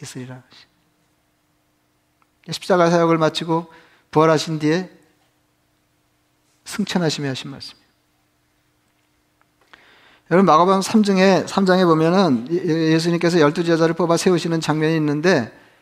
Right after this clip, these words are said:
거기 이렇게 나와요. "이는 자기와 함께 있게 하시고 보내서 전도도 하고 귀신을 내쫓는 권능도 가지게 하려 함이라."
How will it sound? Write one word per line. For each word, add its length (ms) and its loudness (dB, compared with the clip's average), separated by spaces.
거기 200 2
이렇게 200 0
나와요. 560 -2
"이는 440 4
자기와 420 2
함께 440 0
있게 200 -4
하시고 420 -8
보내서 320 0
전도도 500 0
하고 540 -4
귀신을 320 -2
내쫓는 440 -2
권능도 480 -2
가지게 300 -4
하려 200 -8
함이라." 220 -18